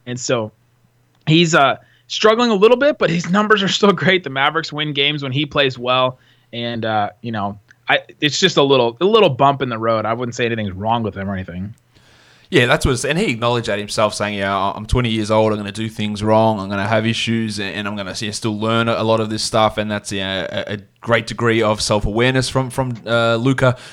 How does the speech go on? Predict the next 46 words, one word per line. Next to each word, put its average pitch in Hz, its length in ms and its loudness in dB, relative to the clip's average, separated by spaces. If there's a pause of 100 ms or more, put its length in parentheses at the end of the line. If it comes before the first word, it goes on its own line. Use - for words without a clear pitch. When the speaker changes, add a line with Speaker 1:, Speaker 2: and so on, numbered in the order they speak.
(120)
Speaker 2:
during 143 240 2
this 117 180 -2
time 113 220 0
frame 110 160 0
where 110 120 2
things 123 280 -4
aren't 135 340 -2
going 117 380 0
as 104 240 -2
well 107 340 0
as 104 200 -6
the 104 80 -8
Mavericks, 101 520 -6
uh, 95 440 -2
would, 139 200 2
would 143 140 0
have 127 100 2
hoped, 156 300 2
I, 139 240 0
I 156 40 2
guess. 156 260 0
Now, 143 140 0
they 151 120 4
do 160 160 2
have, 113 260 2
um, 107 440 4
I 113 100 -6
guess, 107 220 -8
some - 640 -6
sort 127 180 0
of 117 120 0
respite 123 400 2
coming 123 260 -4
up. 123 160 0
They 113 120 2
have 107 160 -2
the 104 80 -4
Warriors, 117 560 2
and 107 100 -8
they 104 80 -4
have 104 160 -8
the 101 80 -12
Kings, 117 420 -8
and 101 140 -8
the 98 60 -8
Blazers. 117 540 0